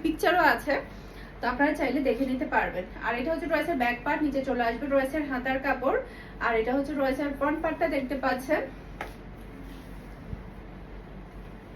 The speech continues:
আর এটা হচ্ছে ড্রেসের ওড়না, আর এটা হচ্ছে ম্যাচিং করা সালোয়ারের কাপড়, আর এটা হচ্ছে ফুল ড্রেসের লুক দেখতে পাচ্ছেন। এটা যার ভালো লাগবে দ্রুত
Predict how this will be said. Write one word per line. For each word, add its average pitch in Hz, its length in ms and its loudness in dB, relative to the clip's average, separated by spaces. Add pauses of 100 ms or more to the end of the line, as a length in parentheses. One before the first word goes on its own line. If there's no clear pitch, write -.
(520)
আর 240 60 6 (100)
এটা 320 180 0
হচ্ছে 302 240 0
ড্রেসের 285 360 8 (100)
ওড়না, 220 300 2 (1000)
আর 240 120 4
এটা 262 140 2
হচ্ছে 302 220 2
ম্যাচিং 262 300 -2
করা 277 200 4
সালোয়ারের 233 440 0
কাপড়, 233 260 2
আর 277 100 4
এটা 262 120 2
হচ্ছে 294 180 -2
ফুল 320 160 -2
ড্রেসের 311 380 4
লুক 359 120 0 (100)
দেখতে 277 280 2
পাচ্ছেন। 269 440 4 (120)
এটা 269 120 0 (100)
যার 262 140 4 (140)
ভালো 269 180 2 (100)
লাগবে 262 240 2 (500)
দ্রুত 359 260 0